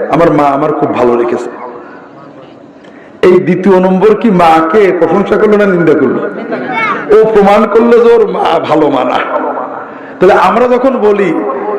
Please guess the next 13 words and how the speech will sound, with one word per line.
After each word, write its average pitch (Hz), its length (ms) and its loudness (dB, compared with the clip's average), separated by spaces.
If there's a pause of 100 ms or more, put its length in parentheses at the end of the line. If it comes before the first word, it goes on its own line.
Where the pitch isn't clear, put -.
(200)
আল্লাহর 208 480 4
রহমতে 233 560 0
আর 254 160 2
হুজুরির 175 720 0
দোয়ায় 160 540 2
আমি 143 180 -2
ভালো 156 420 0
আছি, - 200 -4
আসলে 131 240 0
আল্লাহর 151 260 0
প্রশংসা 151 260 0
করলাম 175 300 -2
না - 100 -6